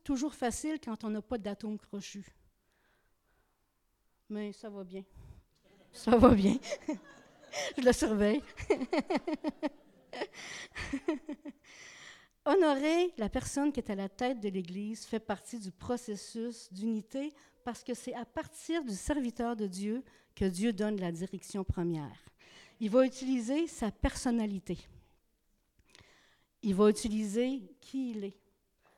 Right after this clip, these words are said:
Il va utiliser, s-, s-, Dieu va mettre son rêve dans la tête du serviteur, dans le cœur du serviteur de Dieu qu'il a choisi. Je vous donne un exemple bien concret. La semaine dernière, on est allé, euh,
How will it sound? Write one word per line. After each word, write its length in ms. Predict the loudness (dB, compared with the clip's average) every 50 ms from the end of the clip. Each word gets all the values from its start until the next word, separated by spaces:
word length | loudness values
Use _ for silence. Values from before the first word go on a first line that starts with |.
| _ -8
Il 100 | -6 -2
va 160 | 0 2 2
utiliser, 720 | 0 0 -4 -4 -4 -4 -2 -2 0 0 0 0 -2 -4 -10 -20 -20 _ _ _ _ _ _ _ _ _ _ _ _ _ _
s-, 280 | -16 -14 -14 -14 -16 -18 _
s-, 280 | -20 -20 -20 -20 -18 _
Dieu 260 | -12 -4 -2 0 0
va 140 | 2 2 2
mettre 200 | 2 0 0 -2
son 280 | -4 -4 -4 -2 -2 -2
rêve 480 | -4 -4 -4 -2 -2 -2 -2 -4 -4 -8 -12 -20 _ _ -2
dans 160 | 2 4 6
la 140 | 6 6 4
tête 520 | 2 0 -2 -2 -2 -2 -4 -8 -10 -18 -20 _ _ _ _ _ _ _ -10
du 80 | -8
serviteur, 500 | -8 -6 -6 -6 -4 -6 -4 -4 -4 -2
dans 120 | -2 -2 -2
le 100 | -2 -4
cœur 300 | -4 -4 -4 -4 -4 -4
du 100 | -6 -8
serviteur 480 | -6 -4 -4 -2 -2 -2 -2 -2 0
de 100 | 0 -2
Dieu 200 | -2 -2 -4 -6
qu'il 100 | -4 -4
a 40 | -6
choisi. 380 | -6 -4 -6 -6 -6 -6 -10 -14 -16 -20 -20 -20 -20 -20 -20 -16 -8
Je 100 | -4 0
vous 60 | 4
donne 140 | 6 8 8 8
un 80 | 8 6
exemple 420 | 6 4 2 2 2 2 2 2
bien 140 | 2 0 0
concret. 460 | 0 0 0 0 0 -2 -6 -12 -12 -12 -12 -12 -10 -8 -8 -8 -8 -10 -10 -12 -14 _ _ _ _ _ _ _ _ _ _ _ _ -20 -20 -20 -20 -20 -20 -20 _ _
La 120 | -6 -4 -4
semaine 240 | -2 -2 -2 0 0
dernière, 420 | 0 0 0 0 0 0 0 0
on 60 | -2
est 240 | -2 -2 -4 -4 -4
allé, 380 | -4 -2 -2 -2 -2 -2 0 -2
euh, 380 | -2 -2 -4 -4 -6 -6 -8